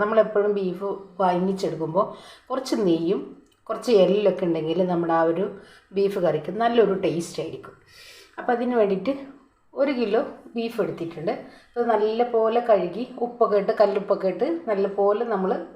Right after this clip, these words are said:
ഉരച്ച് കഴുകിയിട്ട് മാറ്റി വെച്ചിട്ടുള്ളതാണ് ട്ടോ. ഒരു സ്ട്രെയിനറിലേക്ക് മാറ്റി എടുത്തു കഴിഞ്ഞാൽ വെള്ളം നല്ല പോലെ വാർന്ന് കിട്ടും. പിന്നെ നമുക്ക് വേണ്ടത് ഒരു കൈപ്പിടിയോളം കൊച്ചുള്ളി, ചെറിയ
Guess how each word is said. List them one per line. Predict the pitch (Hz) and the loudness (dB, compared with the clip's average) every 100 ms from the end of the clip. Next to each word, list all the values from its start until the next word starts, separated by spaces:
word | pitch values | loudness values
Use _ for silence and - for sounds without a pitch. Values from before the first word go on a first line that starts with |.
| 208 | 2
ഉരച്ച് | 202 208 - 233 | 4 4 0 0
കഴുകിയിട്ട് | 175 160 160 170 196 - | 0 0 -6 -6 -6 2
മാറ്റി | 202 185 202 | 4 4 2
വെച്ചിട്ടുള്ളതാണ് | 170 - - 143 135 139 | 0 -2 -8 -6 -6 -2
ട്ടോ. | 165 - - - | -2 -4 -14 -18
ഒരു | 208 | -16
സ്ട്രെയിനറിലേക്ക് | - 214 185 185 175 170 190 | -2 0 2 0 0 0 0
മാറ്റി | 180 160 185 | 0 0 -4
എടുത്തു | 165 156 | -4 -4
കഴിഞ്ഞാൽ | 156 160 208 330 208 | -4 -4 -6 -8 0
വെള്ളം | 202 175 170 | 0 2 -2
നല്ല | 151 151 151 | -2 -4 -4
പോലെ | 151 214 226 | -6 -4 0
വാർന്ന് | 220 185 165 | 0 0 -4
കിട്ടും. | 127 - - - _ - _ _ _ | -6 -12 -18 -20 _ -20 _ _ _
പിന്നെ | - 262 226 | -6 -2 0
നമുക്ക് | 180 170 160 | -2 0 -2
വേണ്ടത് | 147 143 151 294 - - _ _ _ 262 | -2 -4 -4 -6 -8 -20 _ _ _ -4
ഒരു | 311 330 - | 0 0 0
കൈപ്പിടിയോളം | 156 160 - 170 143 139 135 185 - - - _ _ _ _ _ _ _ _ _ | -2 -4 -6 -6 -4 -4 -2 -2 -4 -12 -20 _ _ _ _ _ _ _ _ _
കൊച്ചുള്ളി, | 220 226 214 160 - - - - - - _ _ _ _ _ _ _ _ - | -10 -2 -2 -2 -6 -14 -20 -20 -20 -20 _ _ _ _ _ _ _ _ -6
ചെറിയ | 202 208 | 0 2